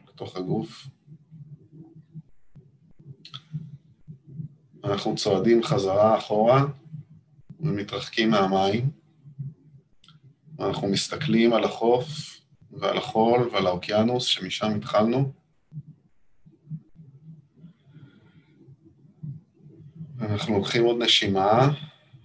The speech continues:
וממרכזים את עצמנו, את אותה נקודה בבטן, בגוף. אנחנו לאט לאט חוזרים לעצמנו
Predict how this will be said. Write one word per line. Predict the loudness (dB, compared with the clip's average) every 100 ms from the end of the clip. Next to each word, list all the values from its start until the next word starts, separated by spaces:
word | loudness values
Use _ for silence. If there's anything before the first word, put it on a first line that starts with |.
| -20 -20 _ _ -6
וממרכזים | -2 0 2 0 -2 -2 0 0
את | -2
עצמנו, | -6 -4 0 2 2 2 0 -2 -12 -20 -20 -20 _ -20 -16 -16 -16 _ _ _ _
את |
אותה | -10 -4 0
נקודה | 0 -2 0 4 4 4
בבטן, | 0 -2 -4 -2 -2 0 -2 -6 -16 -18 -16
בגוף. | -4 -2 -2 -6 -12 -16 _ _ -16 -16 _ _ _ _ -20 -20 _ _ -20 -20 -20 -20 _ _ -20 -20 _ _ _ -20 -20 _ _ -8
אנחנו | -6 -6 -6
לאט | -4 -2 0
לאט | 2 2
חוזרים | -2 -8 -6 0 0 2
לעצמנו | 0 0 -4 -2 0 2 2 0